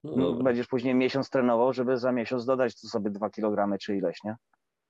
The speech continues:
Speaker 1: Mhm.
Speaker 2: To się da wytrenować, bo i stopy,
Speaker 1: No tak,
Speaker 2: wiesz,
Speaker 1: tak, tak, no bo stopę
Speaker 2: pięty
Speaker 1: możesz
Speaker 2: muszą być złączone,
Speaker 1: wzmocnić.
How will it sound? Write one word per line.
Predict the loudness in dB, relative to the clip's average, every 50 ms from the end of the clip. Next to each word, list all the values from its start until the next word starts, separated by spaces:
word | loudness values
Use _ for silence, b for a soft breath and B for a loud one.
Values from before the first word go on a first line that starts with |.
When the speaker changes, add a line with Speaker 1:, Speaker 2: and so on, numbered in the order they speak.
| -4
Speaker 1:
Mhm. | -2 -2 0 0 -4 -6 -4
Speaker 2:
To | -2 -2 0
się | 0 2
da | 2 0 0
wytrenować, | 0 -2 0 0 0 2 2 2 2 2 0 -2
bo | -2 -2 -2 -2
i | -2 -2 -4 -6
stopy, | -8 -6 -2 2 2
Speaker 1:
No | 4
tak, | 4 4 4
Speaker 2:
wiesz, | 6 4
Speaker 1:
tak, | 4 4
tak, | 4 2 2 2
no | 2 2
bo | 4 4 2
stopę | 2 2 0 0 4
Speaker 2:
pięty | 4 4 6
Speaker 1:
możesz | 6 4 4 4
Speaker 2:
muszą | 2 2 2 0 2
być | 2 0 2
złączone, | 2 2 4 4 6 4 4
Speaker 1:
wzmocnić. | 4 4 2 2